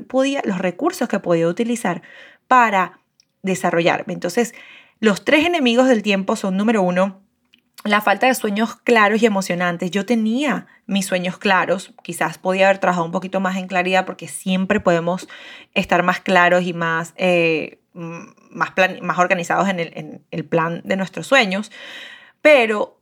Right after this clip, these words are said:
tenía esa parte un poquito dominada. Lo que me faltaba era cambiar la mentalidad de escasez que tenía acerca del tiempo,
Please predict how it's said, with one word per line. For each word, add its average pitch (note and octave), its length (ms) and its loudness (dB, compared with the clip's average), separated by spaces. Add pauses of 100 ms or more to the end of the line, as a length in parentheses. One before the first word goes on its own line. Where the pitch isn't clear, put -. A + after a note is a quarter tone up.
(140)
tenía G#3 260 -2
esa C#4 180 -2
parte C4 240 2
un B3+ 80 0
poquito A#3+ 440 0
dominada. A3+ 580 2
Lo F3+ 120 -2
que F#3+ 100 -6
me F3+ 100 -6
faltaba F3+ 460 0
era A#3+ 360 0
cambiar F3 460 -2
la A#3+ 100 2
mentalidad C4 760 0
de G#3+ 100 -6
escasez F#3 500 -4
que - 100 -6
tenía F3 320 -4
acerca F#3 340 -4
del A3+ 140 -4
tiempo, F#3 420 -6